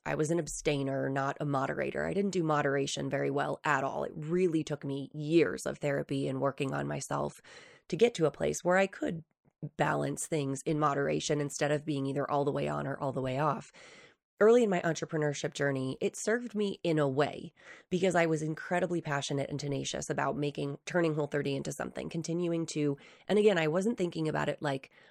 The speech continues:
"I wanna grow this business." It was, "How can I help more people have this experience?" So I would come home from my nine-to-five job, and if someone had asked me a question on,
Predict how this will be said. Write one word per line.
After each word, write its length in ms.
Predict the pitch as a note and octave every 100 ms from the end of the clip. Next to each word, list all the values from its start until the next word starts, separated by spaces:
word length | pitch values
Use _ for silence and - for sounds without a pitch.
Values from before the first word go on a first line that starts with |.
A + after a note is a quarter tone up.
| -
"I 80 | E3+
wanna 200 | E3+ D3+
grow 180 | D#3 C#3+
this 160 | C3+
business." 420 | - D3+ C#3+ C#3+ -
It 140 | E3+
was, 260 | D3+ C#3 D3 - -
"How 120 | D#3
can 140 | F3+
I 20 |
help 160 | E3 E3
more 120 | D3
people 260 | - C#3 -
have 180 | C#3+ -
this 160 | E3+
experience?" 680 | - - D#3 D3+ F3 F3+ - - - -
So 140 | -
I 80 | E3+
would 120 | G3
come 120 | G3 F3
home 160 | F#3
from 380 | F3 E3 D#3 D#3+
my 160 | D3+ D3
nine-to-five 500 | C#3+ C#3+ C#3+ C#3+ C3
job, 420 | D#3 C#3 C3+ C#3 - -
and 120 | E3
if 60 | D#3+
someone 240 | - D#3+ D3+
had 100 | C#3+
asked 220 | C3+ D#3+
me 100 | C#3+
a 40 |
question 680 | - D#3+ D3+ - C3+ C3+ C#3
on, 380 | D3 C3+ C3+ C#3